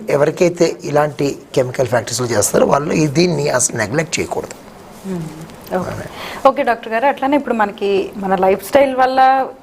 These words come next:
Speaker 2: చాలా మంది ఇప్పుడు బయట తింటున్నాం.
Speaker 1: అవునండి.
Speaker 2: అంటే, వారంలో ఒక త్రీ టైమ్స్ అన్నా ఖచ్చితంగా తినడం అనేది జరుగుతోంది చాలా మందిలో నేను చూస్తున్న అంశం.
Speaker 1: Hmm.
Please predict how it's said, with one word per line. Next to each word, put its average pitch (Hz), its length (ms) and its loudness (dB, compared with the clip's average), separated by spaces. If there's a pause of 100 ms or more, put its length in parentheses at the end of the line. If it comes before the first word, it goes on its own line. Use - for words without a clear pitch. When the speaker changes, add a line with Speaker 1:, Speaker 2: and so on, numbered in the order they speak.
Speaker 2:
చాలా 202 200 4
మంది 247 240 0
ఇప్పుడు 269 180 -4
బయట 240 320 4
తింటున్నాం. 285 420 0 (140)
Speaker 1:
అవునండి. 113 320 4
Speaker 2:
అంటే, 208 180 4
వారంలో 294 460 6 (240)
ఒక 233 160 0
త్రీ 294 320 2
టైమ్స్ 339 300 2
అన్నా 320 160 4
ఖచ్చితంగా 294 440 2
తినడం 285 340 4
అనేది 277 300 2
జరుగుతోంది 254 640 2
చాలా 214 180 4
మందిలో 233 280 2
నేను 240 180 0
చూస్తున్న 269 480 2
అంశం. 214 440 -2 (180)
Speaker 1:
Hmm. 120 240 0